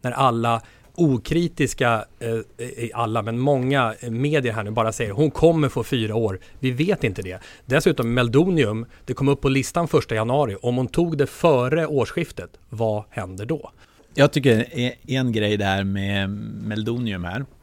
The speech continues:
Speaker 2: Eh, det är ju första januari, första januari tvåtusen sexton som det blev förbjudet. Med andra ord har det ju alltså varit tillåtet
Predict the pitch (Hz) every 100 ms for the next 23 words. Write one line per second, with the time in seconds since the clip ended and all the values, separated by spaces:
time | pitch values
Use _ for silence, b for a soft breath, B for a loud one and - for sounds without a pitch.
0 | _ - - - - 117 156 127 135 -
1 | 156 - 156 156 156 160 151 107 110 139
2 | 123 131 123 135 135 123 - 113 - 101
3 | 113 104 - 110 101 101 101 101 104 101
4 | 95 - - - 110 110 135 107 92 -
5 | - - - b b b b - 110 110
6 | 127 165 127 120 120 107 107 - 107 110
7 | 104 104 - _ _ - 190 131 214 220
8 | 98 85 -